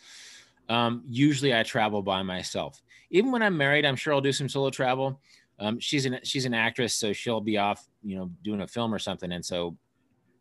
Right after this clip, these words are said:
I'll shrug my shoulders and go have my own adventures. But, um, it's a shift. And I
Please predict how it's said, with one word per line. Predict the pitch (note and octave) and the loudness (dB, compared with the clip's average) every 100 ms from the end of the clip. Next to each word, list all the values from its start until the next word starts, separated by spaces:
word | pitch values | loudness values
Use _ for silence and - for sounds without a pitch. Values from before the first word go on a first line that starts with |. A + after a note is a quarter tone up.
| _ | _
I'll | F2+ F2 | -12 -8
shrug | - G#2 | -6 -6
my | F#2+ | -6
shoulders | - G#2 G2+ F#2 | -4 -2 -2 -4
and | F#2 | -6
go | F#2 F2+ | -4 -4
have | F#2 G2 | -2 -4
my | F2+ F#2+ | -2 -4
own | G#2 | -4
adventures. | E2+ G#2 A2 F2 E2 - - - - - | -4 -6 -6 -8 -12 -16 -20 -20 -20 -16
But, | G2+ C#3+ F3+ A#2 - _ _ - | 0 2 4 0 -4 _ _ -4
um, | A#2 A#2 A2+ A2+ A2 A2 A2 A2+ A2+ - _ _ - | 0 2 2 2 2 0 0 -2 -4 -10 _ _ -6
it's | A#2 A#2 | -4 -2
a | B2+ | -2
shift. | - C4 D#4+ - | 0 0 0 -4
And | A2 | 0
I | A2 B2+ B2 | 2 4 2